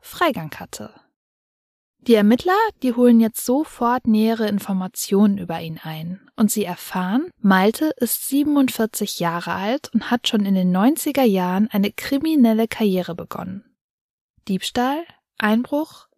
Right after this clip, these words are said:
versuchte und vollendete Sexualdelikte und all das hat ihn schon damals hinter Gitter gebracht. Aber dort blieb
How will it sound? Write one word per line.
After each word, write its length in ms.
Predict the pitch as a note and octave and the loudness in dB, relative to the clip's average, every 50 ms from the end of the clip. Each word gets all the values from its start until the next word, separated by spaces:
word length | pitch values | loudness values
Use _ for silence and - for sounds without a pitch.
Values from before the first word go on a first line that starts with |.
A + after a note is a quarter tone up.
| _ - | _ -6
versuchte 760 | - - G#3 G3+ B3 C#4+ D#4 - - - - D#4 D#4 - - | -2 -2 0 2 2 0 0 -2 -4 -6 -4 -4 -4 -4 -2
und 220 | - B3 B3 - | 0 2 2 2
vollendete 720 | - - G#3+ - - - G3 G3+ G#3 G#3+ A3 - - G3+ G3+ | 0 -4 -6 -4 -2 0 2 2 2 2 -2 -4 -8 -10 -8
Sexualdelikte 1300 | - - F3+ - - - - F#3+ G3 G#3 G#3+ A#3+ B3 C4 B3+ - C#4 B3+ _ _ - - C#4 C#4+ D4 _ _ _ _ _ _ _ _ | -8 -10 -10 -10 -10 -8 -8 -6 -4 -2 -2 -2 -4 -4 -6 -8 -10 -12 _ _ -12 -10 -8 -8 -10 _ _ _ _ _ _ _ _
und 160 | - G#3+ G#3+ - - | 0 0 0 2 2
all 200 | B3 C4+ C#4+ B3+ | 4 4 4 4
das 320 | A#3 A#3 A#3+ - - - | 4 2 0 -2 -6 -8
hat 140 | A#3 A3+ A3 | -8 -6 -6
ihn 100 | G3+ G3 | -6 -6
schon 160 | - F3+ F3 | -6 -8 -6
damals 560 | - F#3 F#3 F#3 F#3+ G3 G3+ G#3 - - - | -6 -4 -4 -4 -4 -4 -6 -6 -8 -6 -4
hinter 220 | - G#3 - G#3+ G3+ | -4 -4 -4 -4 -6
Gitter 280 | - F3+ - - E3 - | -6 -8 -10 -12 -16 -14
gebracht. 640 | E3 - - - - - - - - - - _ _ _ _ _ _ _ _ _ _ _ _ _ _ _ _ _ _ - | -16 -18 -16 -16 -16 -16 -18 -20 -20 -20 -20 _ _ _ _ _ _ _ _ _ _ _ _ _ _ _ _ _ _ -4
Aber 200 | A3 G#3 G#3 G#3 | -2 0 0 2
dort 440 | - C4+ D#4+ E4+ D4+ E4+ - - - | 4 4 4 4 2 0 -2 -6 -10
blieb 240 | - C4 D#4 G4+ | -8 -8 -8 -8